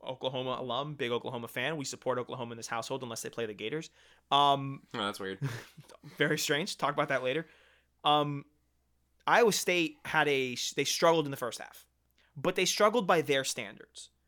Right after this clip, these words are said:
Speaker 1: So it's
Speaker 2: Yeah.
Speaker 1: not like they were playing poorly. They were getting into their twelve thirteen personnel, which twelve personnel is two tight ends, one running back. Thirteen is three tight ends, one running back.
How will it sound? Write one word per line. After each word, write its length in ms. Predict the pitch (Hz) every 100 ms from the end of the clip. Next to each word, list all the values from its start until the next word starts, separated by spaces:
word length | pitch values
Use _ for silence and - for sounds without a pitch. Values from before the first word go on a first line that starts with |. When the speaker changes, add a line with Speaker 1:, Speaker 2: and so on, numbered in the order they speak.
| _ _
Speaker 1:
So 80 | 170
it's 80 | 180
Speaker 2:
Yeah. 40 |
Speaker 1:
not 40 | 208
like 120 | 226
they 80 | 220
were 80 | 175
playing 380 | - 156 147
poorly. 440 | 143 143 123 95 - _ _ _ _
They 140 | 135 160
were 140 | 160
getting 320 | 151 160 190
into 180 | 196 185
their 140 | 165 147
twelve 400 | - 151 151 156
thirteen 420 | 156 156 156 147
personnel, 520 | 143 143 143 131 120
which 240 | 120 113 -
twelve 240 | 143 139
personnel 400 | 151 139 139 123
is 100 | 120
two 160 | - 143
tight 240 | 143 135
ends, 160 | 123 127
one 120 | 127
running 200 | 120 117
back. 220 | 113 107
Thirteen 340 | 123 120 123
is 80 | 117
three 160 | - 131
tight 200 | - 123
ends, 120 | 117
one 100 | 113
running 180 | 107 107
back. 180 | 104 104